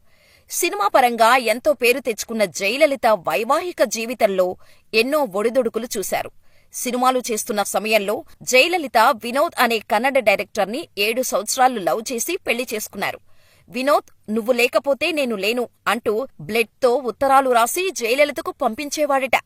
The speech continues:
దీంతో వినోద్ ప్రేమ నిజమని నమ్మి జయలలిత పెళ్లి చేసుకున్నారు. కానీ ఆ ప్రేమ ఎక్కువ కాలం లేదు. పెళ్లైన కొన్ని రోజులకే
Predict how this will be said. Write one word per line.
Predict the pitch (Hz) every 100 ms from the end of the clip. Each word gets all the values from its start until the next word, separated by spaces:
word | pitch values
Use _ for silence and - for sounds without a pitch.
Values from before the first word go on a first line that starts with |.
| _ - _ -
దీంతో | 190 339 403 339
వినోద్ | 311 240 285 330
ప్రేమ | 285 269 269
నిజమని | 226 190 254 269 254
నమ్మి | 190 160 247 294
జయలలిత | 247 233 240 269 233
పెళ్లి | 240 175 180 254
చేసుకున్నారు. | 277 - 254 220 - _ _ _ _
కానీ | 196 185 196 220 -
ఆ | 190 170
ప్రేమ | 165 190 247
ఎక్కువ | 214 170 - 226
కాలం | 247 240 240
లేదు. | 226 220 226 _ - _ _ 277
పెళ్లైన | 269 359 403
కొన్ని | 370 240 247
రోజులకే | 285 269 285 262 214 262